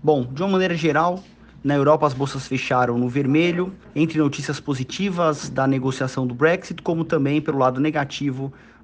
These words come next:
da, da questão do coronavírus. Nos Estados Unidos, o mercado, ah, de, de uma maneira geral, ah, fechou levemente no negativo, muito relacionado, na verdade, é, na expectativa ainda do acordo do estímulo fiscal.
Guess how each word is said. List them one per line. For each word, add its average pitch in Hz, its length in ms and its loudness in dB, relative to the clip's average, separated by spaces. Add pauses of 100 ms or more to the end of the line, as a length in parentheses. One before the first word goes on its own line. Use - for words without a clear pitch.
da, 113 920 -2 (280)
da 120 140 -4
questão 127 400 -2
do 123 140 0
coronavírus. 127 760 -2 (220)
Nos 208 140 -2
Estados 185 200 2
Unidos, 185 320 0
o 170 40 -6
mercado, 151 480 2 (340)
ah, 127 580 0
de, - 240 -18
de 131 140 -8
uma 147 80 2
maneira 143 240 4
geral, 131 560 2 (300)
ah, - 480 -10 (240)
fechou 131 400 -4
levemente 139 500 2
no 127 80 2
negativo, 165 800 0
muito 156 260 -4
relacionado, 135 800 -2 (680)
na 127 160 -2
verdade, 135 540 -4
é, 127 220 -4
na 156 180 0
expectativa 175 1000 -2
ainda 156 240 0
do 151 120 0
acordo 143 400 -2
do 135 120 -4
estímulo 131 800 -2
fiscal. 113 600 -4